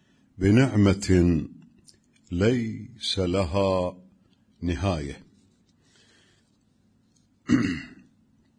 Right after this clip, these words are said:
في فناء مجد آية الشهادة بحثنا في هذا المقام المتسلسل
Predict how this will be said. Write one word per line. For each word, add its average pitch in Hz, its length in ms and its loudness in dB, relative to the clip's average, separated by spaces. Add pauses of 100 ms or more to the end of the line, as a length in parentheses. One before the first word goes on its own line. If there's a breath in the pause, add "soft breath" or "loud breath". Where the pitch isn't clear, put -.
(2500 soft breath)
في 123 240 4
فناء 117 920 0 (920)
مجد 101 520 -2
آية 107 680 0
الشهادة 92 840 -6 (340)
بحثنا 73 580 -6 (680 soft breath)
في 82 100 -8
هذا 82 220 -4
المقام 73 580 -12 (1080 soft breath)
المتسلسل 90 1200 -4